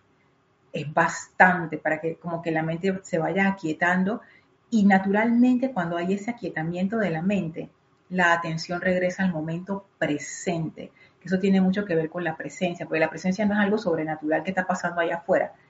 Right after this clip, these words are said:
La presencia es estar aquí, presente, hacer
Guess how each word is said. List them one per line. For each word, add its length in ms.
La 160
presencia 540
es 80
estar 200
aquí, 340
presente, 720
hacer 540